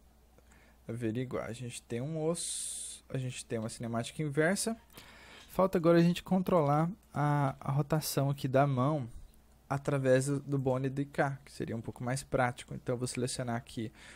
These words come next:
o bone da mão e vou adicionar aqui uma constraint, que seria a shield off. Selecionar a opção armature, se você sempre tem que selecionar a armação, e colocar aqui como controlador ponto braco,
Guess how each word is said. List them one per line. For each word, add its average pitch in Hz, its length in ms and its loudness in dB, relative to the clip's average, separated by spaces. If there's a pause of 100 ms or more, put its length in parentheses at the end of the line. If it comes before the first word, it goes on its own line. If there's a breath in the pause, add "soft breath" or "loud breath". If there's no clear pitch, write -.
o - 60 -14
bone 131 160 0
da 156 140 6
mão 160 260 0 (220)
e 131 80 -4
vou 135 80 0
adicionar 147 360 -4
aqui 139 180 -6
uma 120 140 -6
constraint, 135 640 -8 (480)
que - 60 -12
seria 113 520 -2
a 117 180 -6
shield 151 400 -4
off. 127 400 2 (680 soft breath)
Selecionar 120 540 -2
a - 20 0
opção 113 260 -4
armature, 143 520 0 (200)
se - 140 -16
você 123 260 -4
sempre 165 380 0
tem 151 160 -4
que - 80 -8
selecionar 123 420 0
a 117 40 -2
armação, 135 500 -4 (640 loud breath)
e 147 60 -8
colocar 156 420 0
aqui 139 460 -2
como 143 340 -4 (140)
controlador 135 880 2 (180)
ponto 117 380 -6 (420)
braco, - 880 -2